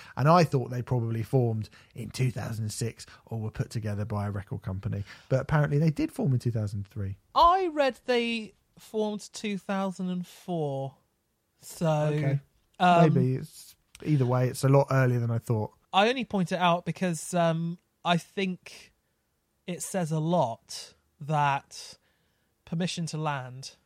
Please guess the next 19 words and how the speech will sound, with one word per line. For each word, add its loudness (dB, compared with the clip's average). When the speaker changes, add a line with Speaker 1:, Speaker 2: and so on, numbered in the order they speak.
Speaker 2:
by -2
The -8
Darkness -6
came -6
out -10
two -2
thousand -4
and -6
three, -10
became -4
the -2
unexpected -2
mega -2
hit -12
of -12
the -10
year. -10
Speaker 1:
Yeah. -6
Speaker 2:
Um, -2